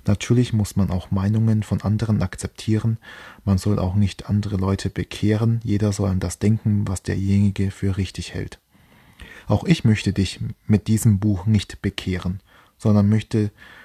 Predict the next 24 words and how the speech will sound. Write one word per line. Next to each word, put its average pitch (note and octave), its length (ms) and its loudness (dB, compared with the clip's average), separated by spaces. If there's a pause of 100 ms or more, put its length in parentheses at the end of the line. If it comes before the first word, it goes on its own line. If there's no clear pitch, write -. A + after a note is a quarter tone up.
(280)
sondern G#2 260 4
ich G#2 160 2
möchte A2+ 300 0
dir G2 160 -2
zeigen, A#2+ 560 -2 (100)
was F#2+ 220 -4
ich G2 200 -6
denke A2+ 500 0 (560)
und G2 260 0
was A2+ 160 0
mit G#2 180 0
unserer G2+ 520 -2
Welt F#2+ 240 -2
passiert. - 560 -8 (880)
Was F#2+ 160 0
mich C3 180 4
dazu A2+ 560 2 (400)
angetrieben G#2+ 640 2
hat, - 240 -4
dieses F#2+ 300 -2
Buch - 240 -6
zu - 160 -6
schreiben, F2+ 520 -2
ist, - 400 -2